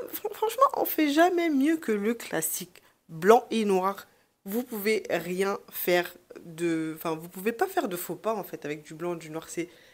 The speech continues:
c'est les classiques, ça passe toujours. Ça passe toujours. Et là, encore une fois, ça passe.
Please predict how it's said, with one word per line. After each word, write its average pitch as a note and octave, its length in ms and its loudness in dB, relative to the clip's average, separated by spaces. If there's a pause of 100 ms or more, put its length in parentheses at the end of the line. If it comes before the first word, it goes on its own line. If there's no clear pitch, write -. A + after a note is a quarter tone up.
(160)
c'est - 120 -6
les A3+ 120 2
classiques, A#3+ 340 -6
ça E3+ 100 -2
passe D#3 200 -6
toujours. C3+ 380 -12
Ça A3 180 -2
passe B3 400 -6
toujours. B3+ 600 -2 (400)
Et G#3+ 120 2
là, B3+ 240 -4
encore A3+ 320 -2
une B3 120 2
fois, - 320 2
ça - 260 -4
passe. - 540 0